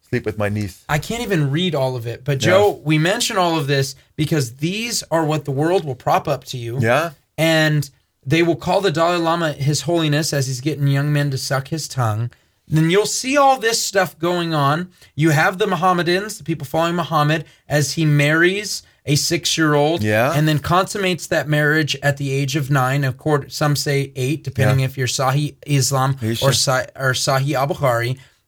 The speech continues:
Speaker 2: And you see these gurus, you see these religious leaders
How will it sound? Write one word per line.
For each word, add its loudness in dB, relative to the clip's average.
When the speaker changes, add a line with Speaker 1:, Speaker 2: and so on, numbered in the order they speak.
Speaker 2:
And 2
you 0
see -2
these -6
gurus, -4
you -2
see 0
these -4
religious -2
leaders 0